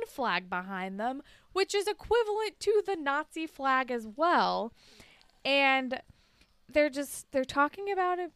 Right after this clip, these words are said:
like, Imperial Japan. It started with, like, samurais. And Allegra's like, "Literally, the start of Imperial Japan was, like, getting rid of all the samurais." So they're already getting their facts wrong.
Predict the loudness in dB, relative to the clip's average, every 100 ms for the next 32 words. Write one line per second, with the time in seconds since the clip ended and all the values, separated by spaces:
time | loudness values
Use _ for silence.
0 | _ -10 -2 -2 -2 _ -10 -8 -2 0
1 | 2 2 0 -2 -4 -2 -2 -6 -8 -2
2 | 0 0 -2 -4 -2 -2 -2 -6 -2 0
3 | 0 0 0 2 0 -4 -2 0 2 2
4 | 2 -2 -2 -6 -8 -20 -20 _ -10 0
5 | 2 2 2 2 0 -2 -6 -10 -20 _
6 | -4 -4 -6 -4 -2 -2 -4 -4 -4 -4
7 | -6 -4 -2 0 0 -2 -6 -12 -8 -8
8 | -6 -4 -4 -4 -8 -12 -20 _ -2 0
9 | 0 0 -2 -2 -6 _ -2 0 2 0
10 | -2 -2 0 0 -2 -2 -2 0 -2 -6
11 | -12 -4 -2 -2 -6 -8 -6 -8 -4 -2
12 | 0 0 -2 2 4 6 4 4 0 -2
13 | -2 -4 -8 0 0 0 -4 -6 -2 0
14 | 0 -4